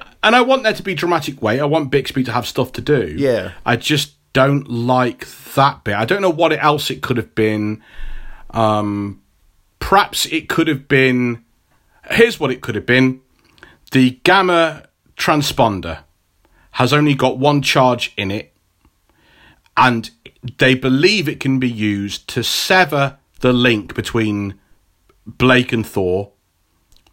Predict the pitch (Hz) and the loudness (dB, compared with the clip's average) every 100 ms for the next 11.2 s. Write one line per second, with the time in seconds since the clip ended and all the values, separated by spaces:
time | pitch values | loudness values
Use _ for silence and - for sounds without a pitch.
0 | _ - 110 143 131 107 101 90 107 - | _ -2 2 2 0 -2 -2 0 -4 -10
1 | _ _ _ - 110 101 95 95 - _ | _ _ _ -16 -12 -12 -14 -18 -20 _
2 | _ _ _ _ - _ 143 147 147 - | _ _ _ _ -20 _ -2 -2 0 -6
3 | - 127 117 113 113 113 - _ - 147 | -2 0 2 2 0 -2 -16 _ 2 2
4 | 160 135 143 147 147 127 - 147 151 147 | 2 2 2 4 2 0 -2 0 0 0
5 | 151 147 147 143 139 127 135 113 101 - | -2 0 0 2 0 2 2 2 -4 -6
6 | 101 117 107 95 117 - _ _ _ _ | -2 0 2 2 2 -4 _ _ _ _
7 | _ _ - - - - 95 127 127 123 | _ _ -10 -8 -8 -8 0 0 2 0
8 | - 110 104 - 92 98 110 - - - | 0 -2 -2 -4 -4 -4 -8 -14 -20 -20
9 | - - - 120 120 131 160 151 147 185 | -20 -20 -4 0 2 2 2 0 0 2
10 | 214 - - 117 - 147 147 143 135 127 | 2 -2 -6 -8 -4 2 4 4 0 -2
11 | - | -6